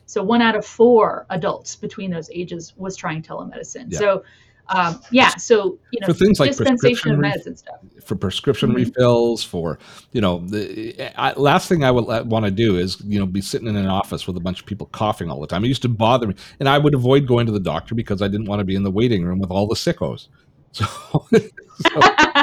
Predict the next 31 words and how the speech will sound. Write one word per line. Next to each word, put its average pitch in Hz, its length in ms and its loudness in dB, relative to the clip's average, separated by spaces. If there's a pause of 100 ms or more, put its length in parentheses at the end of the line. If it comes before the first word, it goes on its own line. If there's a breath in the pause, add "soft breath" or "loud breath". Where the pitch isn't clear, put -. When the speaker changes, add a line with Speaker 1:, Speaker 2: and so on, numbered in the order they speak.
Speaker 1:
That's 226 200 0
right. 240 220 0
Speaker 2:
Yeah, - 60 -20 (720 loud breath)
Speaker 1:
Well, 294 240 8
Speaker 2:
and 302 80 2
Speaker 1:
and, 269 280 0
and 330 140 -4
going 370 200 0
ba-, - 100 2 (260)
going 302 220 6
back 294 200 6
to 320 80 -4
the 262 120 8
Apple 320 320 6
Watch, 180 400 2
apparently 247 560 2
that 247 300 2
thing 254 240 2
has 240 420 4
a 220 240 2
fall 269 320 4
detection 202 540 -4
on 170 180 -4
that 170 220 -10
too. 269 320 -4
So 208 200 -2
Speaker 2:
Oh, 160 60 6
Speaker 1:
if 151 80 8
you 113 40 4
Speaker 2:
yeah. 110 100 4
Speaker 1:
are, 196 440 2